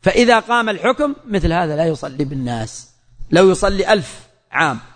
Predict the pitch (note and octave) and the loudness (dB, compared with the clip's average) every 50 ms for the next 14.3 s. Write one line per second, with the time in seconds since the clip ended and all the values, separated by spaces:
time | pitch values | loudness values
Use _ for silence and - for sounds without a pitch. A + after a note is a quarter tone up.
0 | _ _ _ _ _ _ - G#3 G#3 G3+ - F#3+ F3 E3+ E3+ E3 D#3+ D#3 D#3 D3+ | _ _ _ _ _ _ 2 4 4 4 4 2 0 0 2 -2 0 0 0 -2
1 | C3+ C#3+ C3+ C3 A2+ G2+ - _ _ _ _ _ _ _ _ _ _ _ _ _ | -2 -2 -4 -6 -8 -10 -16 _ _ _ _ _ _ _ _ _ _ _ _ _
2 | _ _ _ _ _ _ _ _ _ - E3 F#3 F3 B2+ A#2 - - - - - | _ _ _ _ _ _ _ _ _ 2 4 4 4 2 -2 -8 -14 -20 -20 -20
3 | - - - - - _ _ _ _ _ _ - - - - - _ _ _ _ | -20 -20 -20 -20 -20 _ _ _ _ _ _ -20 -20 -20 -20 -20 _ _ _ _
4 | _ _ _ _ _ _ _ _ _ _ _ _ _ _ _ _ _ _ _ _ | _ _ _ _ _ _ _ _ _ _ _ _ _ _ _ _ _ _ _ _
5 | _ _ - - - - - - - F#3 G3+ G#3+ G#3 G#3 G3+ G3 F3+ - - A3+ | _ _ -16 -16 -16 -16 -14 -6 0 2 2 4 2 2 0 -2 -2 -2 -2 0
6 | A3+ G3+ F3+ E3+ E3 - - - - F3+ F3+ E3 E3+ D#3+ E3 D#3 E3 D#3+ D#3+ D#3+ | 0 0 0 -2 -4 -8 -12 -6 -2 -2 0 2 2 0 0 0 0 0 0 2
7 | D#3+ D#3 D#3 C#3+ C3+ D3 D3+ D3 E3 D#3 C#3+ B2+ D3 D#3+ D#3 - - - E3 E3 | 2 2 2 2 2 2 2 4 4 4 4 4 2 0 -2 -6 -8 -2 0 2
8 | E3+ E3 D#3+ D3+ D3+ D#3 D#3 D3+ D#3 D3+ D3 C#3 A#2 C#3+ C#3+ - C#3+ C#3+ D3 D3+ | 4 4 4 2 2 2 0 0 0 0 0 0 0 -2 -2 -2 -2 0 0 2
9 | D3+ C#3+ C#3+ C3+ C#3+ C#3 C#3 B2+ - D3 C#3 A#2+ - - G#2 - _ _ _ _ | 2 2 2 2 2 2 0 0 0 0 0 0 -2 -6 -16 -18 _ _ _ _
10 | _ _ - _ _ _ - - D3+ C3 D#3+ E3 E3 D3 - D#3 C#3 - - D3 | _ _ -20 _ _ _ 0 2 2 4 4 2 0 0 -2 -4 -8 -8 -6 -4
11 | C#3+ D3 E3 F3 F3+ E3+ F3+ D#3+ C3 B2+ D3+ D3 - D3 D3 C#3+ C#3+ C#3 C#3 C#3 | 0 2 4 4 4 2 0 -2 -2 -2 -2 -2 -2 -2 0 2 2 2 2 2
12 | C3 B2+ - - B2 A2+ - - - C#3+ C#3 - E3+ E3+ - G3 F#3 F#3 F3 E3+ | 0 -2 0 0 -2 -2 -2 -4 -4 -4 0 0 0 2 4 4 4 4 4 2
13 | E3 D#3+ C3 D3 F3 F#3 F#3 F#3+ F#3 F3 E3+ E3 D#3 C#3 - - F3 F3 F3 D#3+ | 2 2 2 2 2 2 0 0 0 0 0 0 0 0 0 0 2 2 2 2
14 | - - - - - - | 0 -2 -8 -10 -12 -18